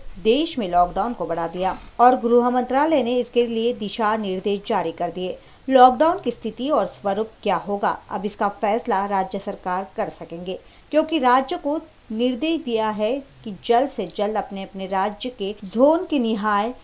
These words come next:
कोरोना से निपटने के मुद्दों पर राज्य सरकारें लगातार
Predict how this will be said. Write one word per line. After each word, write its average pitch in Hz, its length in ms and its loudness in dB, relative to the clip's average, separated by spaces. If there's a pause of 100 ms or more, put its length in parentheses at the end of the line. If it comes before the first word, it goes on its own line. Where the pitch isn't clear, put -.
(240)
कोरोना 285 380 8
से 233 160 -4
निपटने 214 460 -6
के 196 120 -8
मुद्दों 190 300 0
पर 233 160 -2
राज्य 180 340 -6
सरकारें 196 480 -6
लगातार 185 640 -4